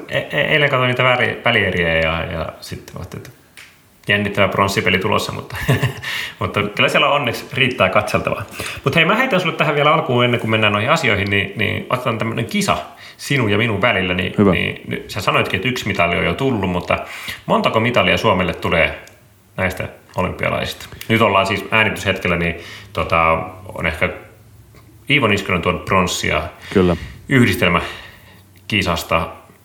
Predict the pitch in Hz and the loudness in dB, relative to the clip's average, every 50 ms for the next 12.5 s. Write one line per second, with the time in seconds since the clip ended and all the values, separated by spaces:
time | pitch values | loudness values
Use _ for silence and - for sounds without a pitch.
0 | _ - - - 85 80 78 80 80 78 78 78 - - - - - - - - | _ -14 -6 -2 0 2 4 4 4 2 0 -2 -4 -8 -12 -14 -16 -18 -20 -20
1 | - _ - _ _ - - - - _ _ - 71 73 82 85 - - 85 80 | -20 _ -20 _ _ -20 -20 -20 -20 _ _ -14 -10 -8 -8 -6 -6 -6 -6 -4
2 | 85 82 85 82 80 - - - - - - - - - - - _ _ _ _ | -4 -2 -2 -2 -2 -4 -10 -16 -20 -20 -20 -20 -20 -20 -20 -20 _ _ _ _
3 | _ - - 107 98 95 92 90 87 85 90 95 90 85 85 - - - - 101 | _ -4 0 2 2 4 4 2 2 2 0 0 0 -2 -4 -6 -6 -2 -2 -2
4 | 95 - - - - - 82 80 80 80 82 82 80 - - - - - - - | -2 -2 -4 -4 -2 0 2 2 2 2 0 -2 -2 -4 -6 -10 -14 -14 -16 -18
5 | - - - - 101 - - - 98 92 - - - 87 - - - 82 82 87 | -20 -18 -16 -14 -14 -12 -8 -6 -6 -6 -6 -8 -10 -10 -8 -6 -4 -2 -2 -2
6 | 80 82 82 - - 85 82 82 87 87 85 - - 82 82 80 82 80 80 80 | -2 -4 -6 -6 -6 -6 -6 -6 -6 -8 -8 -8 -8 -6 -6 -4 -4 -4 -4 -4
7 | - - - - - - - - - - - - - - - - - - - - | -4 -4 -4 -4 -4 -6 -6 -6 -6 -10 -12 -18 -20 -18 -14 -14 -14 -14 -16 -20
8 | _ _ _ _ _ - - - 82 82 80 - - - - - - - - - | _ _ _ _ _ -6 -2 -2 -2 -2 -4 -6 -8 -8 -6 -6 -6 -8 -8 -12
9 | - - - - 104 87 80 80 82 - - - - - - - - - 101 95 | -14 -12 -6 -4 -2 -2 -2 -4 -6 -8 -10 -12 -12 -14 -16 -4 0 4 4 4
10 | 87 87 87 82 80 - - 85 80 - - - - - - - - - - _ | 4 4 2 2 2 2 0 0 -2 -4 -6 -6 -6 -6 -6 -8 -14 -20 -20 _
11 | _ _ - - - - - - - - 101 92 90 87 85 95 - - - 110 | _ _ -20 -16 -16 -16 -16 -12 -4 0 2 2 4 2 2 0 -2 -4 -4 -4
12 | 92 - - 50 50 - - - - | -2 0 -2 -2 -2 -4 -6 -6 -8